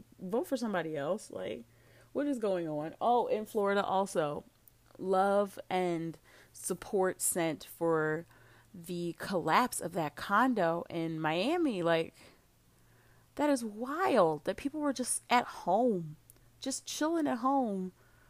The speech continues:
when their building just f-, crumbles. There's still over a hundred people missing. There's eighteen people dead. Like,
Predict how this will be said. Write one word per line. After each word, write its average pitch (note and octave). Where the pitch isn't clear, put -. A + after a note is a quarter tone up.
when B3+
their C#4+
building B3
just F3
f-, -
crumbles. G#3
There's A3
still D4
over C4+
a B3+
hundred B3+
people A#3+
missing. B3
There's G3
eighteen A#3+
people A3
dead. G3
Like, F3+